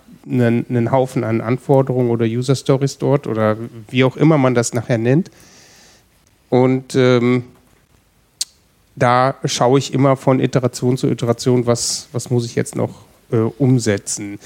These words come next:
Die Frage ist dann vielleicht eher, wie zufrieden ist der Kunde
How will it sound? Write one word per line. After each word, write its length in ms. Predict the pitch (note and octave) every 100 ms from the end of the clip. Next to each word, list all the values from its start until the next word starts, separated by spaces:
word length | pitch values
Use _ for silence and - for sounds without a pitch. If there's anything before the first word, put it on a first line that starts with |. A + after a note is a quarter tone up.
| - -
Die 60 | B2+
Frage 360 | - A#2 D3+ D3+
ist 200 | D3 C#3
dann 120 | C#3+
vielleicht 420 | D3+ C#3 C3+ -
eher, 480 | C3+ C3 B2+ B2 A#2+ _ _ _
wie 180 | B2+ C3
zufrieden 720 | - B2+ - F3 A3 G3 C#3
ist 240 | B2 -
der 80 | A#2+
Kunde 680 | - D3 C#3 B2+ A2 G#2+ A2